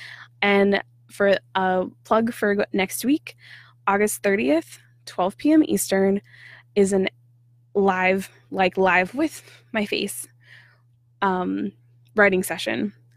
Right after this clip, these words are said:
totally free. Again, that's at noon. I will put a link to the registration page in the description.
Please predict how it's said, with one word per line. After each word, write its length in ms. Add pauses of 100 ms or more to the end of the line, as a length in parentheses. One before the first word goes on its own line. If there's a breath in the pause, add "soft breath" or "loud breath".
(120)
totally 340
free. 420 (640 soft breath)
Again, 300
that's 240
at 80
noon. 480 (100)
I 120
will 120
put 200
a 80
link 300
to 340
the 260
registration 560
page 400 (100)
in 260
the 80
description. 540